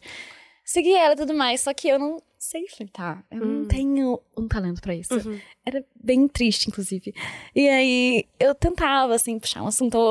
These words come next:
Speaker 1: outro, mas ela achava que era amizade, sabe?
Speaker 2: Puta que pariu.
Speaker 1: E aí, até que chegou um dia que ela tomou atitude e falou, "Assisti um filme que você fez, eu tô apaixonada por você.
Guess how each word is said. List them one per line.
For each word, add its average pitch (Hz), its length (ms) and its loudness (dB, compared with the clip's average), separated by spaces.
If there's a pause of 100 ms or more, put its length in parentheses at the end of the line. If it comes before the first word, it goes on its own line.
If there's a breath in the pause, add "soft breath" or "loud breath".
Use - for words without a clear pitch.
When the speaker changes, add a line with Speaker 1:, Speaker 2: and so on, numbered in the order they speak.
Speaker 1:
outro, 220 220 -2
mas 220 280 -2
ela - 180 0
achava 262 340 0
que 285 120 -8
era 269 140 -2
amizade, 262 560 -2
sabe? 156 580 -6
Speaker 2:
Puta - 180 -12 (380)
que - 100 -20 (160)
pariu. - 460 -16 (280)
Speaker 1:
E 247 260 -2
aí, 233 480 0
até 277 280 -2
que 285 340 -8 (640 soft breath)
chegou 277 320 4
um 302 100 4
dia 226 320 4
que - 280 -8 (320)
ela 254 480 4
tomou 254 300 -2
atitude 214 760 -2
e 247 80 -4
falou, 233 540 2
"Assisti 277 840 0 (360)
um 277 100 -2
filme 233 260 -2
que - 100 -14
você 240 200 -6
fez, 220 520 -2
eu 277 100 0
tô 330 120 -8
apaixonada 330 520 2
por 330 140 -6
você. 370 440 2